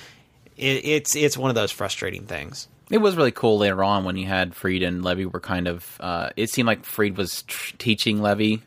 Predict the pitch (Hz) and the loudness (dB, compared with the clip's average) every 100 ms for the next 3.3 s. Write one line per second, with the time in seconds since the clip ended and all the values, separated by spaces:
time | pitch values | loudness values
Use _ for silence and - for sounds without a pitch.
0 | _ _ _ _ _ - 104 95 95 - | _ _ _ _ _ -4 0 2 0 -2
1 | 92 95 98 - - - 98 98 95 - | 0 2 0 -2 -12 -8 -2 -2 -2 -6
2 | 101 98 98 101 98 101 95 90 95 - | -4 -2 -2 2 2 2 0 0 -2 -2
3 | 95 92 92 | -2 0 0